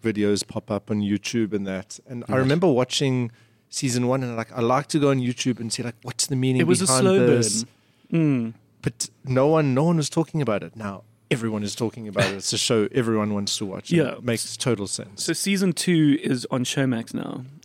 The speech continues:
Speaker 3: and it, it's great. So for those who've missed it, um, it's Yellow Jackets. It's the name. It's named after the
Speaker 1: The girls' soccer
Speaker 3: the
Speaker 1: team.
Speaker 3: girls' soccer team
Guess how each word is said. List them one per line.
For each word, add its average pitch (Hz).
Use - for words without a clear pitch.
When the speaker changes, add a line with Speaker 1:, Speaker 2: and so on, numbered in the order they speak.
Speaker 3:
and 151
it, 147
it's -
great. 143
So 143
for 165
those 160
who've 170
missed 147
it, -
um, 127
it's -
Yellow 143
Jackets. 143
It's 127
the 143
name. 156
It's -
named 160
after 143
the 127
Speaker 1:
The 135
girls' 143
soccer -
Speaker 3:
the -
Speaker 1:
team. 117
Speaker 3:
girls' 151
soccer -
team -